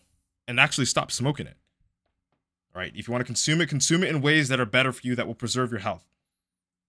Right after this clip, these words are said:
Edibles, oils, elixirs, you know, skin creams, rubs, all that shit.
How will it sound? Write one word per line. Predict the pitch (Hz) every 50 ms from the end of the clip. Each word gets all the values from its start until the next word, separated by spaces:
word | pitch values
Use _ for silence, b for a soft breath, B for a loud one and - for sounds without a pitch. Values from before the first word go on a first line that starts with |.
| _ _ -
Edibles, | 120 131 139 117 101 92 - - - - _ _ _ _ -
oils, | 117 131 135 123 104 80 - - - -
elixirs, | 104 120 139 139 - - 80 57 - - - _ _ _ _ _ _ _ _ _ _
you | 90
know, | 90 _ _ _
skin | - - - - - 139 147 139
creams, | - 110 85 82 - - - _ _ _ _ _ _ _ -
rubs, | 107 131 135 101 95
all | 98 117 139
that | 131 107 -
shit. | - - - - -